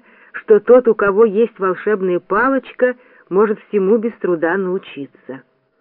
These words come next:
То есть ему даже не нужно учиться, а только взмахнуть палочкой и сказать: 'Хочу, мол, знать арифметику или французский язык.' И он сразу станет знать арифметику —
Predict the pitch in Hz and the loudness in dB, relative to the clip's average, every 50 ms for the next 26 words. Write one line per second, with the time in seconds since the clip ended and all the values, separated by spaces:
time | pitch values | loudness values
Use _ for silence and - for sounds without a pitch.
0 | _ _ _ - - 180 175 175 - - 180 190 196 180 202 202 196 160 190 196 | _ _ _ -4 -2 -2 -2 -2 -2 -4 -2 -2 -2 -2 -2 -2 -4 -4 -4 -4
1 | 185 175 165 170 202 254 330 359 330 330 339 330 294 254 - - - 165 151 - | -4 -4 -2 0 2 4 4 4 4 4 2 2 0 -2 -4 -8 -12 -12 -12 -12
2 | - _ - 139 123 - _ _ _ _ _ _ _ _ _ _ _ _ _ - | -16 _ -14 -14 -14 -16 _ _ _ _ _ _ _ _ _ _ _ _ _ -12
3 | 165 - - 226 214 - 220 180 165 196 202 202 196 - 302 381 359 - - - | -4 0 2 2 2 2 -2 -4 -2 -2 -4 -4 -2 0 0 0 0 0 -2 -6
4 | 190 160 143 139 131 - - - - 262 269 - - 330 330 254 165 156 143 139 | -4 -4 -4 -6 -8 -12 -10 -6 -4 -4 -4 -4 -4 -4 -4 -4 -4 -6 -8 -10
5 | - _ _ _ _ _ _ _ _ _ _ _ - 151 147 147 - - 277 349 | -12 _ _ _ _ _ _ _ _ _ _ _ -14 -14 -14 -12 -4 2 4 6
6 | 381 339 320 302 294 254 170 165 185 214 254 269 - - 220 208 214 202 - - | 6 6 4 2 2 0 -2 -2 -2 -2 -2 -2 0 0 0 0 0 -2 -4 -6
7 | 180 180 202 196 170 - - - - - - 226 - - 208 190 208 - - 180 | -2 0 2 2 2 0 -4 -18 -18 -16 -14 -12 -8 -4 -2 -2 -2 -2 -4 -6
8 | 175 170 165 - - 262 277 - - - - 214 202 208 214 185 160 180 156 - | -6 -6 -6 -4 -4 -4 -4 -4 -6 -6 -6 -4 -2 -2 -4 -4 -4 -6 -6 -6
9 | - - - - _ _ _ _ _ _ _ _ _ _ _ _ _ _ _ - | -8 -20 -20 -20 _ _ _ _ _ _ _ _ _ _ _ _ _ _ _ 2
10 | 202 254 320 311 233 - - 240 294 285 233 240 220 - - 233 226 214 202 175 | 2 4 4 2 -2 -2 -2 -2 0 0 0 -2 -2 -4 -6 -4 -4 -2 -4 -4
11 | 156 147 156 160 147 139 - 151 143 151 151 - 233 269 349 339 - - 302 269 | -6 -8 -8 -8 -8 -8 -8 -8 -8 -8 -8 -8 -4 -2 -2 -2 -2 -4 -8 -8
12 | - 285 285 285 | -8 -8 -10 -10